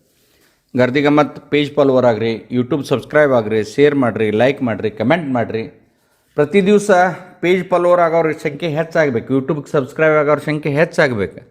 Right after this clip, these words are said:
ಮತ್ತು ಪ-, ಪ-, ನೋಡಿದವ್ರು ಲೈಕ್ ಮಾಡೋದು ಬರ್ರಿ ದಯಮಾಡಿ. ಅವ್ರಿಗೆಲ್ಲ ಕೋಟಿ ಕೋಟಿ ನಮಸ್ಕಾರ ಗಡ್ರಿ.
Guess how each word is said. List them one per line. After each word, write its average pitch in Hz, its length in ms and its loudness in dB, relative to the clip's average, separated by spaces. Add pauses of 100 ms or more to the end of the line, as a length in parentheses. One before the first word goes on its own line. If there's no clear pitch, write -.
(840)
ಮತ್ತು 143 340 0
ಪ-, 147 40 -4
ಪ-, 147 340 0
ನೋಡಿದವ್ರು 202 540 2
ಲೈಕ್ 170 280 2
ಮಾಡೋದು 131 260 -2
ಬರ್ರಿ 104 240 -4
ದಯಮಾಡಿ. 95 680 -6 (120)
ಅವ್ರಿಗೆಲ್ಲ 139 420 4 (760)
ಕೋಟಿ 135 260 0
ಕೋಟಿ 127 200 0
ನಮಸ್ಕಾರ 113 400 -2
ಗಡ್ರಿ. 107 480 -4